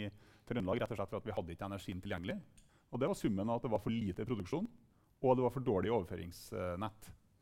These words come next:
Eh, med den vindkraftutbygginga som nå skjer på Fosen, så får man, eh, og, og på Frøya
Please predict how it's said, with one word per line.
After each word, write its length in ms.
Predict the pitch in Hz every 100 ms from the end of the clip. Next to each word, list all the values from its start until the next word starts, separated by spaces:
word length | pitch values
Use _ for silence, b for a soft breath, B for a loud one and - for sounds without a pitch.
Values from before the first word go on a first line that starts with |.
| b b b b _
Eh, 220 | 123 120 123
med 300 | 131 123 135
den 160 | 131 127
vindkraftutbygginga 840 | 139 110 98 104 92 90 92 113
som 140 | -
nå 100 | 117 117
skjer 180 | 120 110
på 420 | - 117 117 117
Fosen, 420 | - 104 - 165
så 120 | -
får 240 | 156 143 107
man, 340 | 98 117 127 127
eh, 140 | 123 120
og, 180 | 120 120 - -
og 140 | 120
på 80 | 131
Frøya 380 | 123 104 113 135